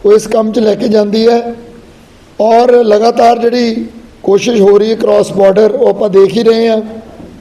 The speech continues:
ਔਰ ਇਹਨਾਂ ਦੇ ਅੱਗੇ ਜਿਹੜੇ ਯੂਥ ਨੇ, ਕਿਉਂਕਿ ਉਹ, ਅਹ, ਕਿਸੇ ਨਾ ਕਿਸੇ ਝਾਂਸੇ 'ਚ ਆ ਜਾਂਦੇ ਨੇ, ਯੰਗਸਟਰਸ ਨੇ, ਉਹ ਕੋਰੀਅਰ ਦਾ ਕੰਮ ਕਰਨ ਲੱਗ ਜਾਂਦੇ ਨੇ ਤੇ ਵੱਡੇ ਸਮਗਲਰ ਜਿਹੜੇ ਆਪਣੇ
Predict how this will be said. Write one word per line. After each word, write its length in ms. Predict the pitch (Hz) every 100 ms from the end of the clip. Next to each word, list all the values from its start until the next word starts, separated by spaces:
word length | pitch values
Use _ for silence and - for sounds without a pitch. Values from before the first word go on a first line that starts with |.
| - - - 196
ਔਰ 340 | 220 254 277 247
ਇਹਨਾਂ 260 | 226 262 285
ਦੇ 120 | 277
ਅੱਗੇ 240 | 220 254
ਜਿਹੜੇ 160 | 262 262
ਯੂਥ 420 | 247 214 240 233
ਨੇ, 320 | 247 226 175 - - - - - - - - - -
ਕਿਉਂਕਿ 220 | 415 415
ਉਹ, 360 | 247 508 - - 480 494 508 381 - 440 202
ਅਹ, 40 |
ਕਿਸੇ 260 | - 185 240
ਨਾ 100 | 247
ਕਿਸੇ 260 | 240 233
ਝਾਂਸੇ 420 | 220 247 208 208
'ਚ 100 | 214
ਆ 140 | 233 202
ਜਾਂਦੇ 300 | 214 226 240
ਨੇ, 260 | 208 170 - - - - - - - - -
ਯੰਗਸਟਰਸ 560 | 170 208 220 220 254 233
ਨੇ, 380 | 240 247 247 233 - - - - -
ਉਹ 120 | 240
ਕੋਰੀਅਰ 440 | 233 226 226 247
ਦਾ 120 | 247 254
ਕੰਮ 260 | 247 233
ਕਰਨ 180 | 240 226
ਲੱਗ 200 | 233 233
ਜਾਂਦੇ 260 | 233 226 240
ਨੇ 120 | 247
ਤੇ 160 | 247
ਵੱਡੇ 280 | 247 220 214
ਸਮਗਲਰ 400 | 226 220 220 240
ਜਿਹੜੇ 260 | 226 226 226
ਆਪਣੇ 460 | 226 220 226 233